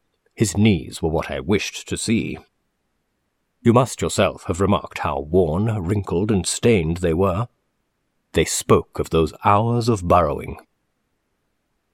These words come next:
The only remaining point was what they were burrowing for.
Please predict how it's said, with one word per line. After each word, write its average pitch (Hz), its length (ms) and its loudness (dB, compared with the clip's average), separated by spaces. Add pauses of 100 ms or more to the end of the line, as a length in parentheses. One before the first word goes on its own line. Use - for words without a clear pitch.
(140)
The 123 160 8
only 92 280 6
remaining 85 460 2
point - 500 -2
was 104 120 -2 (160)
what - 320 -2
they 95 100 2
were 92 140 2
burrowing 110 540 2
for. 110 520 -2